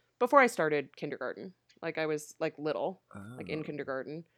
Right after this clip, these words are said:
Speaker 1: when I, we moved to the Chicago burbs, and I actually grew up in Aurora, the second largest city in Illinois.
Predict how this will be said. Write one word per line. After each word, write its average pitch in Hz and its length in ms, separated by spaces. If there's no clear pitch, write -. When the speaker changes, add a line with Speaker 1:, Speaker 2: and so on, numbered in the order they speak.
Speaker 1:
when 170 180
I, 143 260
we 156 140
moved 156 300
to 160 80
the 151 80
Chicago 143 340
burbs, 143 320
and 147 160
I 151 300
actually 143 300
grew 143 260
up - 260
in 139 240
Aurora, 156 580
the 175 120
second 165 340
largest - 400
city - 200
in 82 100
Illinois. 190 680